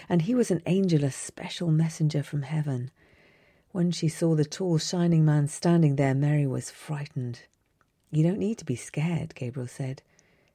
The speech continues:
"God is very happy with you. Mary, you're going to have a baby, a little boy. You will call him Jesus. He is God's own son. He's the one. He's the rescuer.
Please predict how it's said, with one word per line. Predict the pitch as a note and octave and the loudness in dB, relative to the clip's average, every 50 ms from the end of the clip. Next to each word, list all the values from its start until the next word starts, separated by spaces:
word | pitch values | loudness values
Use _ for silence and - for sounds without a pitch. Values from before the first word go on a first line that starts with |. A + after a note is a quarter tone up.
| _ _ | _ _
"God | - E3 D3+ C#3 | -8 -6 -6 -4
is | B2+ A#2+ B2 | -4 -6 -6
very | A#2 B2 C3 D3 C#3+ C#3+ C#3+ C#3 C#3 C#3 C3+ C3 C#3 - _ - - - | -8 -10 -6 -2 0 0 0 0 0 -2 -2 -4 -6 -12 _ -16 -10 -8
happy | D#3 C#3 - D#3 C3+ | -8 -6 -4 -6 -4
with | C3+ C#3 C3 - C#3 | -4 -4 -4 -4 -4
you. | B2+ B2 B2 C3 D3 - _ _ - - - - - - - - | -4 -4 -4 -6 -8 -12 _ _ -20 -20 -20 -20 -20 -20 -6 0
Mary, | E3+ E3+ F3+ F#3+ F#3+ F3 E3 | 2 4 4 6 8 8 8
you're | D#3 D#3 | 8 8
going | D3+ E3 F3 E3 | 8 6 4 2
to | E3+ E3 | 2 0
have | D#3 E3 E3 E3 | 0 0 2 2
a | D#3+ D3+ | 2 0
baby, | D3+ - E3 E3+ F3 E3+ D#3+ D3+ C#3 - - | 2 2 4 4 6 6 4 4 2 2 2
a | D3 | 2
little | D#3 E3+ E3+ D#3+ - E3+ D#3+ | 2 2 2 0 0 0 0
boy. | D3+ D#3 D3+ D#3 C#3+ C3+ C3 B2+ C3 C3+ | 2 2 2 2 2 0 0 -2 -4 -2
You | D3+ D#3+ F3+ F3+ | 0 0 0 0
will | G3 G3 F3 | 0 -2 -2
call | - - G3 G3 F#3+ | -2 -2 -2 0 0
him | E3 D3+ E3+ F3+ E3+ E3+ E3 | 0 -2 0 0 0 0 -2
Jesus. | - - G#3 G#3+ G#3 G3+ F3 E3 D3 B2+ B2+ B2+ - - - - - - - - - - _ | -2 -4 -4 -2 -2 -2 -2 -2 -4 -4 -6 -8 -12 -16 -18 -20 -20 -20 -20 -20 -20 -18 _
He | - A#3+ B3 B3 A3+ | -4 -2 0 0 0
is | F3+ D#3+ | 0 -2
God's | D#3+ - - G3+ G#3+ A3 G#3+ G3 - - - F#3+ | -4 -4 -2 -2 0 0 -2 -4 -8 -4 0 2
own | F#3 F#3+ F#3+ F#3 | 2 2 2 0
son. | F3+ - - - - A3 A3+ A3 F#3 D#3 C#3 C3 C3 C#3 - | -2 -4 -6 -6 -4 -2 0 2 2 2 2 2 -2 -10 -6
He's | - - C#4 - | -2 -2 -2 0
the | - A#3 G#3 | 0 0 0
one. | G3+ G#3+ B3 C4+ D4 C#4 G3 D#3 D3 - - - - - | 0 -2 -2 0 2 4 4 4 2 2 -4 -18 -20 -8
He's | _ - D#4+ D#4 - | _ 2 2 4 6
the | - G#3+ G3+ | 4 4 4
rescuer. | F#3+ A3+ C4+ D#4 D#4 - - - - - - - F3 D#3 C#3+ C3+ B2+ B2 A#2+ | 4 2 0 0 -2 -4 -10 -12 -12 -6 0 2 4 4 4 2 0 -2 -4